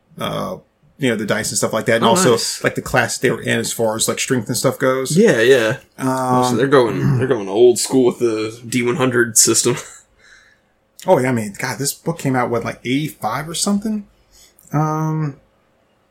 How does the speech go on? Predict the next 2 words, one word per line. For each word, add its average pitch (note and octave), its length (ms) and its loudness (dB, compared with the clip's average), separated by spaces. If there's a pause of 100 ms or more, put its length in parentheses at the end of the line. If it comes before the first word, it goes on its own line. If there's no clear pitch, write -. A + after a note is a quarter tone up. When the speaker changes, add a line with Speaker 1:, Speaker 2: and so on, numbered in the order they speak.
(160)
Speaker 1:
eighty-four. C#3+ 720 0 (3000)
So B2 800 2